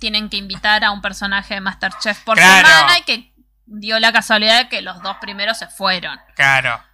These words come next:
Speaker 1: Pero
Speaker 2: Y que ahora no. Y que, aparte, todo el mundo se dio cuenta. No creo que sean tan imbéciles
Speaker 1: Claro.
Speaker 2: Pero, bueno,
Speaker 1: Porque
Speaker 2: no
Speaker 1: hasta,
Speaker 2: sé.
Speaker 1: hasta Namás Ferreira tuiteó al respecto.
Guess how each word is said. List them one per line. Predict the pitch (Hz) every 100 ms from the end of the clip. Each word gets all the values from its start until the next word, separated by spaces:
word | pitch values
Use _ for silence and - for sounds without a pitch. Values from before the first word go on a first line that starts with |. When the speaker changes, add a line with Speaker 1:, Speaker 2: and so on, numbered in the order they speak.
| _ _ _ -
Speaker 1:
Pero | 175 185
Speaker 2:
Y |
que | 139
ahora | 139 156 160 156
no. | 151 160 151
Y | 160
que, | 160 - 147
aparte, | 170 185 214 - - -
todo | 233 247
el | 196
mundo | 226 285 190
se | -
dio | 156 156 -
cuenta. | 151 147 139
No | 143
creo | 190 196
que |
sean | - 156 147
tan | 151 151
imbéciles | 151 156 165 170 - 165 165 156 - - _ _ -
Speaker 1:
Claro. | 247 320 269 196 180 175
Speaker 2:
Pero, | 147 143 143 143 143 143 143
bueno, | 160 147
Speaker 1:
Porque | 143 196 190 190 185 185 185 -
Speaker 2:
no | -
Speaker 1:
hasta, | 240 208
Speaker 2:
sé. | 143
Speaker 1:
hasta | - 247
Namás | 240 240 330
Ferreira | - 302 359 277 202
tuiteó | - 190 - 196
al | 190
respecto. | 185 - 190 185 - 170